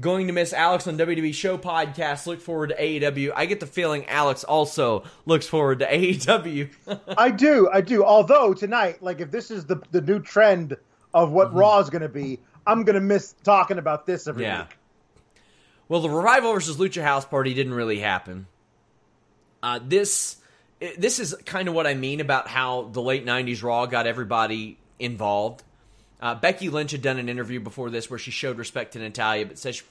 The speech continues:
Speaker 1: she's coming for everyone that wronged her. Uh, the work is solid here in this tag match, but then R-Truth and Carmella run out, who I also interviewed this week. Uh,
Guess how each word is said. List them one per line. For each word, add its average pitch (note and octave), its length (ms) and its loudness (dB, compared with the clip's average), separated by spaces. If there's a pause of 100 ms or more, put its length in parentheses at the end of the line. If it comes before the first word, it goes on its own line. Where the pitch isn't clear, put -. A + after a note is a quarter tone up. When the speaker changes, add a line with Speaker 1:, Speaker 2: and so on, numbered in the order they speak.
(140)
Speaker 1:
she's C3 180 -14
coming B2 240 -8
for A#2+ 140 -8
everyone A2 320 -10
that G#2+ 120 -12
wronged G#2+ 400 -6
her. G#2 220 -10 (640)
Uh, B2+ 140 2
the C3+ 100 -2
work A#3+ 300 2
is D3+ 120 -4
solid E3 460 2
here D3 400 0
in C3+ 200 -4
this B2+ 120 -6
tag C#3 380 -2
match, G#2+ 340 -6
but A#2+ 80 -14
then E3 140 -6
R-Truth D3 420 -4
and A#2+ 100 -12
Carmella B2 460 -4
run G#2+ 140 -4
out, G2+ 240 -6 (260)
who C3+ 120 0
I A2+ 100 4
also A2 340 0
interviewed F#2+ 460 -4
this F2 200 -10
week. F2+ 300 -10 (720)
Uh, A2+ 220 -6